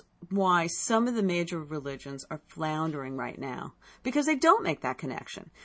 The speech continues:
They don't make it personal in a way that people can feel that there's a commonality, that there's an understanding, that there's, like, a greater sense of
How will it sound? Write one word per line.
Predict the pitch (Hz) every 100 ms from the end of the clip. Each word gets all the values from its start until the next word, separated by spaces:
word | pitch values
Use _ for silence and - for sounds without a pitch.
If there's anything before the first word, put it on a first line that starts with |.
| -
They | -
don't | 302 349 403 392
make | 359 339
it | 262
personal | - - 190 185 160 131 123
in | -
a | 175
way | 180 196 196 190
that | 175 -
people | - 262 262 254
can | 247 - 202 196 _ -
feel | 220 208 170 139 131 - _ _ _
that | 196 190
there's | 180 170
a |
commonality, | - 175 151 143 135 131 127 - - - - -
that | 208
there's | 233 220
an | - -
understanding, | 220 226 233 - - 196 170 160 156 123 - - _ _ _ _ _ _
that | - 214
there's, | 277 262
like, | 269 262 - -
a |
greater | 190 - 180 262 294 302 302
sense | - - 196 175 170 - -
of | 160 156 156 -